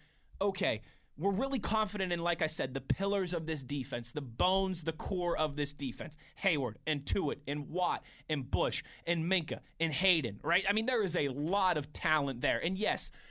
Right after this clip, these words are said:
we might not be as great on defense as we've been at times over the last couple years. We might not be a top five unit, but we can still be a top ten unit. Yet if the offense takes a huge step forward,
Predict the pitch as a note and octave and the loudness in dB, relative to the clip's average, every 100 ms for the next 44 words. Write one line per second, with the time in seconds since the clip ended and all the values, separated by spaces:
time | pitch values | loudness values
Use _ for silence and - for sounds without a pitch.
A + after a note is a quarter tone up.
0 | - F3 G3 A3 A#3+ A#3 A#3+ A3 F3 C3+ | -8 -2 0 2 2 0 0 -2 -2 -4
1 | D#3+ A3 A3+ F3+ F3 D#3 E3 D#3+ D3+ D3+ | -2 0 0 0 -2 -2 -4 -2 -2 -2
2 | C#3+ D#3+ D3+ D3 D3+ D3+ C#3+ D3 C#3+ C3+ | -4 -2 -2 -2 -2 -2 0 -2 -2 0
3 | C3 - D3 C3+ B2 B2 - - - A3 | 0 -2 -4 -4 -4 -4 -6 -12 -8 -4
4 | B3 A#3 A#3 G3+ - G#3 - - A3+ G3+ | -2 -2 -2 -4 0 -2 -2 -2 0 0
5 | G3+ G#3 G#3+ A3 - - F#4+ G4 - C4+ | 0 -2 -2 -4 -8 -10 -6 -4 -4 -4
6 | A#3 G3 - G3 - - - C4+ G#3 E3 | -2 -4 0 -2 -2 -6 -2 0 2 2
7 | C#3 C3 - - - - - E3 G#3+ G3+ | 2 0 -2 -18 -20 -20 -8 0 0 0
8 | - E3+ - G#3+ C4+ C#4+ C4+ A#3+ G#3+ - | -4 -10 -6 -2 0 -2 -4 -4 -4 -4
9 | A3 - G3+ F3+ A3 A3 - - F#3+ - | -4 -2 -2 -2 -2 -2 -4 -2 -4 -2
10 | F#3 D3 A2+ | -2 -2 -2